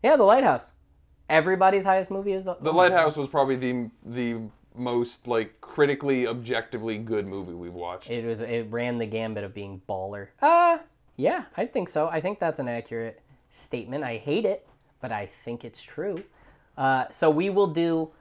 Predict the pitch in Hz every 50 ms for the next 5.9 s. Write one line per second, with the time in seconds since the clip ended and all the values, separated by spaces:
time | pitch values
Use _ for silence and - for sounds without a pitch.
0 | _ _ - 113 113 110 104 123 120 - 117 107 123 131 131 - - - 107 113
1 | 117 - - - _ _ _ - 110 101 98 - 113 110 - 127 120 - - 117
2 | 107 101 110 123 - _ _ _ _ - 110 113 117 117 120 - 135 120 - 110
3 | 104 104 95 - 104 101 135 165 170 165 160 165 - - _ - 120 120 120 117
4 | 110 - 113 113 113 117 120 147 151 160 156 156 151 147 139 139 139 131 117 120
5 | 117 - - 113 107 107 107 104 98 95 104 110 110 101 - - 101 92